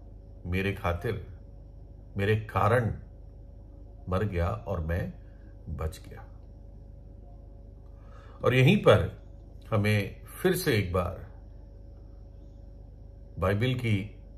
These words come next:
जो सच्चाई है, हमारे सामने आती है। प्रभु यीशु मसीह को बाइबल में परमेश्वर का मेमना कहा गया है, है ना? एक अजीब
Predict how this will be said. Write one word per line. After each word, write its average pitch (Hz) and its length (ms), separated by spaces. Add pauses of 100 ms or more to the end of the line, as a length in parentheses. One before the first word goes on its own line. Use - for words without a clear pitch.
जो 101 120
सच्चाई 107 540
है, - 420 (1400)
हमारे 95 280
सामने 87 380
आती - 280
है। - 220 (1900)
प्रभु 151 240
यीशु 165 300
मसीह 151 360
को 90 500
बाइबल 101 420
में 92 380 (1200)
परमेश्वर 117 580
का 107 560 (460)
मेमना 101 460
कहा 82 280
गया - 280
है, - 120 (1900)
है 107 60
ना? 120 80
एक 120 160
अजीब 110 640